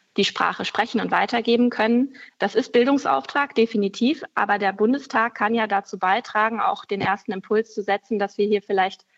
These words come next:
eine Debatte darüber führen, ähm, und im Nachhinein auch, äh, weiter daran arbeiten, dass strukturell, ähm, verändert wird und dass, äh, die Länder in ihren Kompetenzen gestärkt werden können, genau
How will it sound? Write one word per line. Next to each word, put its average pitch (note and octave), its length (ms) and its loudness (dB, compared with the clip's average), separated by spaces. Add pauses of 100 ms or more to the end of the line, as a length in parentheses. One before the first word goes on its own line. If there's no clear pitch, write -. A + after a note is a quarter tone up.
(260)
eine G#3 200 0
Debatte G3 340 0
darüber A3+ 340 0
führen, A#3 480 0 (400)
ähm, G#3+ 240 0
und G#3+ 140 -2
im G3+ 100 -4
Nachhinein G#3 480 0
auch, - 220 -2
äh, F#3+ 200 -2
weiter G#3 300 0
daran G3 260 -2
arbeiten, G3+ 420 -2
dass G3 200 -2
strukturell, F#3+ 720 -2 (300)
ähm, G3+ 520 -2
verändert A3+ 680 0
wird A#3+ 340 0
und G3+ 200 -6
dass, G3 260 -2
äh, G3 240 -2
die G3+ 140 0
Länder A3 500 2
in G#3+ 160 -2
ihren G3+ 260 -4
Kompetenzen G3 680 -6
gestärkt F#3 420 -2
werden F#3+ 240 -2
können, F#3+ 300 -6
genau F3+ 380 -2